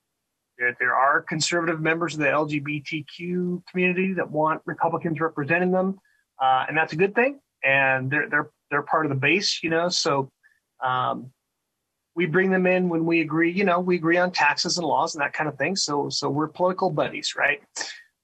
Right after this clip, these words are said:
Uh, but back to, here's a little bit of news. And it, it, this one does dovetail with politics because, well, we have building codes, right?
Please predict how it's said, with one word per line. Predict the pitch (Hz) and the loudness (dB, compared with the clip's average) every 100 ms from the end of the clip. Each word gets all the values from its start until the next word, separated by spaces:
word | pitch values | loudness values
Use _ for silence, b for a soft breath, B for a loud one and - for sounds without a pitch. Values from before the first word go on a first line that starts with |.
| _ - | _ -2
Uh, | 139 131 123 | 2 2 2
but | 160 175 | 0 2
back | 233 269 | 2 2
to, | - 269 254 247 - | 0 0 2 -2 0
here's | 302 311 | 0 2
a | |
little | 285 | 2
bit | 247 | 2
of | |
news. | 208 170 123 139 - | 2 2 0 -6 -8
And | 165 175 | 0 0
it, | - | 0
it, | 180 175 | 0 0
this | 240 - | 0 2
one | 226 190 | 0 2
does | 190 196 156 | 4 2 2
dovetail | 180 185 - 165 | 2 2 0 0
with | 156 - | 0 0
politics | 185 190 190 175 139 - - | 2 2 2 -2 -6 -6 -18
because, | 151 160 139 135 - | -10 -4 -2 -2 -2
well, | 135 | -2
we | 156 | 0
have | 151 160 | -2 0
building | 226 262 139 127 | -2 0 -2 -4
codes, | 123 - - _ | -8 -10 -14 _
right? | 135 156 202 | 0 0 0